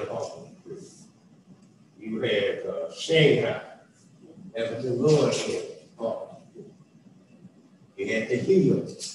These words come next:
Everton, all up for the New Grand Chapel Church.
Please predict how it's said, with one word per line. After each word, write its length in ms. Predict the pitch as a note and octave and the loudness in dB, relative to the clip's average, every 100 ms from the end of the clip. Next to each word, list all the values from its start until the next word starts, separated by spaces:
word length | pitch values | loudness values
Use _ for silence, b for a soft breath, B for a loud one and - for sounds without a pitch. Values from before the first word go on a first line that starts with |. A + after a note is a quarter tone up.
| - - - - - - _ _ - | -14 -18 -18 -18 -20 -20 _ _ -4
Everton, 480 | C3 A2+ - - - - - - - | -2 0 -2 -6 -14 -20 -20 -20 -4
all 560 | B2+ B2+ A#2 A2+ A2+ | 2 4 4 2 0
up 240 | A#2+ A#2+ - | -2 -4 -2
for 340 | A2+ - - - G#2 | -2 0 -6 -10 -6
the 140 | A#2 | -6
New 60 | A2+ | -4
Grand 260 | A#2 - - | -4 -4 -4
Chapel 260 | - - F#2+ | -6 -4 -6
Church. 580 | - - - - - | -8 -10 -18 -10 -10